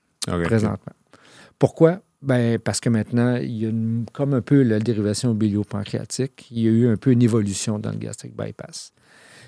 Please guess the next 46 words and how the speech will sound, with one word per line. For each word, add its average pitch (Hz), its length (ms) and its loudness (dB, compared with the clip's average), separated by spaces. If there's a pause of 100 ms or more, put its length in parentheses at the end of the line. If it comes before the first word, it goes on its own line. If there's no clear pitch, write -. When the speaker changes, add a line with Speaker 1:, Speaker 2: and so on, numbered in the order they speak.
(100)
Speaker 2:
Puis 104 280 -2
qu'on 113 160 0
appelle 110 280 -2
présentement, 104 540 -2
c'est - 160 -8
pas 143 100 6
le 127 100 6
bon 113 420 4
mot, 110 460 0
on 117 60 -2
appelle 101 160 -4
ça - 120 -2
le 107 100 4
mini 117 380 4
bypass, 110 580 -4
mais 110 60 -4
c'est 101 100 -6
pas - 120 -4
le 120 100 -2
vrai 104 240 -4
terme, 127 520 -6
là, 131 80 -4
mais 139 140 -8
c'est 123 140 -2
Speaker 1:
Mais 117 60 2
ça, - 100 4
Speaker 2:
plus 123 80 4
Speaker 1:
c'est 156 80 4
intéressant 101 520 2
parce 71 220 -6
que - 100 -8
Speaker 2:
Ouais. 85 200 -4 (160)
Speaker 1:
on 87 180 -2
rentre 92 280 0
sur 98 180 0
un 85 120 0
sujet 90 360 -2
qui 82 300 -4
est, 80 60 0
euh, 73 240 -2
vraiment, 87 340 0
je - 60 -6
pense, - 220 -6
méconnu 90 500 -2
au, 85 100 0
Speaker 2:
Ouais. - 160 -4